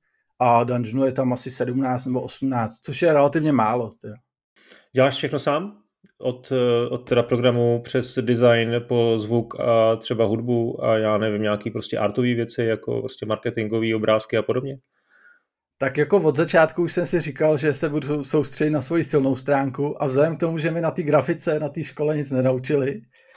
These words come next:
Speaker 1: z hlediska modelování předmětů a podobně, tak jsem si řekl, že vsadím na tu stránku programování a, eh,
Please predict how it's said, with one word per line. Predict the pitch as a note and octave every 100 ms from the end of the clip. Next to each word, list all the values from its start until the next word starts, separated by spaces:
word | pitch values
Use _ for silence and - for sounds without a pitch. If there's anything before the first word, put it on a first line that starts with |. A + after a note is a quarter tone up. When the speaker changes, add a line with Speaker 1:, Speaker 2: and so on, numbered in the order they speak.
| -
Speaker 1:
z | B2+
hlediska | D3+ C#3+ C#3 - D3 C#3
modelování | C3 C3+ C#3+ C#3+ C#3 C#3
předmětů | C#3 C3+ A#2 B2+ D3+ D3
a |
podobně, | C#3 B2+ B2+ D3 F3+ - - - -
tak | C3
jsem | - F3
si | - D3+
řekl, | D#3
že | C#3+ D#3+ D3+ C#3+ - - A2
vsadím | - D3 D3+
na | D3+
tu | C#3+ D3+
stránku | - B2+ C3+ B2+
programování | C#3+ B2+ C3 C#3 D#3 D#3 E3 E3+ F#3+ _ - _ _ -
a, | C3+ C3 C3 C3
eh, | - _ C3 C#3+